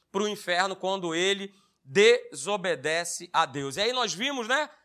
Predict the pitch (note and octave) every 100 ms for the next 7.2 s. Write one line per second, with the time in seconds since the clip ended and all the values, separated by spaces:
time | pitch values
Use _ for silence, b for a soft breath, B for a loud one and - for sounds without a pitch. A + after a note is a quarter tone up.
0 | _ G3 E3+ C#3+ - G#3+ A3 C4 C4 D4+
1 | B3+ C4+ D#4 G#3+ C#3+ - - - _ _
2 | A#3+ C4 A#3 G#3 C4 C#4+ A#3 A3+ A3 A#3
3 | A3 F3 G3 G3 F3 G3+ E3+ A#3 C4 A#3
4 | C4 C4+ A#3+ B3+ C#4+ B3+ F#3 F3+ _ _
5 | _ _ _ _ _ _ G4 D4 G3+ F#3+
6 | F3 G3+ G3 G#3 A#3+ - C4 E4 D#4+ G#3+
7 | - -